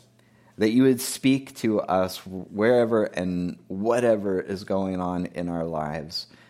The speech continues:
and show us how this applies to us.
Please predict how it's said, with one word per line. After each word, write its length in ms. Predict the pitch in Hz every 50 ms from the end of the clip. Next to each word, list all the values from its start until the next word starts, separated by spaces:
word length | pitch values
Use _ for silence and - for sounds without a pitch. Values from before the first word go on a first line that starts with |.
| _ _ _
and 160 | - 101 98
show 260 | - - 123 120 117
us 240 | 113 110 104 - -
how 260 | - - 95 92 92
this 240 | 87 87 87 - -
applies 560 | - - - - 85 80 78 76 76 - - -
to 180 | - 80 71
us. 400 | 71 73 76 - - - - -